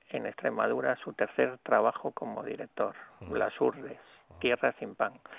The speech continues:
Speaker 1: una de las películas malditas de su filmografía y documental pionero en nuestro país. Fermín Solís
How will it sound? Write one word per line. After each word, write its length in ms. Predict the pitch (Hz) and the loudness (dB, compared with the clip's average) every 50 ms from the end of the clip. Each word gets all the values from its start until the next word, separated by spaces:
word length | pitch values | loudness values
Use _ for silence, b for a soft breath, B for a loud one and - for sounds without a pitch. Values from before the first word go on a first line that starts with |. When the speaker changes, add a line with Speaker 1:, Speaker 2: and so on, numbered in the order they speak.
| B B B B B B B B B | B B B B B B B B B
Speaker 1:
una 260 | - - 151 139 143 139 | -6 0 4 6 8 8
de 60 | 123 | 10
las 160 | 123 123 - | 8 8 6
películas 540 | - - 127 123 - - - 127 117 - - | 4 -2 -2 -2 0 4 4 6 4 4 2
malditas 500 | 110 107 101 101 131 131 - - 151 127 | 0 -2 0 0 -2 -4 0 0 0 0
de 140 | 113 104 101 | 0 -2 -4
su 240 | - - 127 117 110 - - | -4 -6 -6 -6 -6 -6 -8
filmografía 880 | 120 110 107 110 107 113 113 110 - - 123 123 - - 113 - - - - _ | -8 -6 -4 -4 -4 -4 -4 -6 -4 -4 -4 -4 -4 -4 -6 -10 -10 -14 -14 _
y 140 | - 147 117 | -4 -2 0
documental 720 | 107 110 - - 139 123 110 104 104 98 - 127 127 123 | 0 0 0 -2 -4 -4 -4 -4 -4 0 0 0 0 0
pionero 500 | - - 120 110 117 123 123 135 131 123 | -2 -4 -2 0 0 -2 0 0 -2 -2
en 100 | 117 110 | -4 -4
nuestro 320 | 113 113 110 - - - | -6 -8 -8 -6 -6 -6
país. 260 | 113 - - - - - _ - - - _ _ _ _ _ _ _ _ _ _ _ _ _ _ _ - - - - | -6 -6 -6 -8 -10 -12 _ -20 -20 -20 _ _ _ _ _ _ _ _ _ _ _ _ _ _ _ -20 -20 -10 -4
Fermín 300 | - 117 107 110 123 139 | -2 -2 -2 -2 -4 -2
Solís 360 | - - - - 139 143 151 | 2 2 2 2 2 0 -2